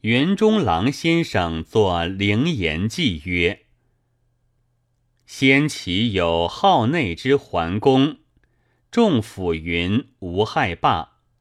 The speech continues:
蜀公无倾国之美人，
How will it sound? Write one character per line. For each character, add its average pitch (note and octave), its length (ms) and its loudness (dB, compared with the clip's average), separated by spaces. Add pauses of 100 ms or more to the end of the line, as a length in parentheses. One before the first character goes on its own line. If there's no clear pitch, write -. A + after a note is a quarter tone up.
(640)
蜀 B2 380 0
公 G3+ 480 2
无 G#2 400 2
倾 A3+ 440 -2
国 F#2+ 220 0
之 F3 180 -6
美 F2 340 0
人， F2 480 -2